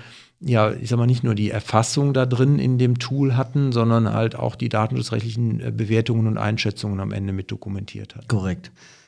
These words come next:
Speaker 2: Also sehr mächtig an, an Informationen, die, die wir da gesammelt haben. Und dann ist es im Nachgang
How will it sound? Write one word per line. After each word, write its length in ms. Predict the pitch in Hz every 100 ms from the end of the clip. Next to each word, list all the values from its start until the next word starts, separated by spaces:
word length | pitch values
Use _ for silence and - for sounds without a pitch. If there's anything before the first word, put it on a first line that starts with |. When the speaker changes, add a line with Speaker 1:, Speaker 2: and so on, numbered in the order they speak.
| _
Speaker 2:
Also 200 | 123 131
sehr 220 | 123 143
mächtig 500 | 127 127 - 92 -
an, 200 | 104 101
an 100 | 101
Informationen, 600 | 98 120 113 101 - 123 113
die, 160 | 113
die 400 | 73 65 - 113
wir 80 | 104
da 140 | 107 98
gesammelt 400 | 95 107 143 123
haben. 260 | 117 117
Und 180 | 104 101
dann 280 | 104 110 117 - - - _
ist 220 | 113 107
es 320 | 120 - - - - _ _ _ _ _ -
im 140 | 123
Nachgang 640 | 110 104 127 131 127 127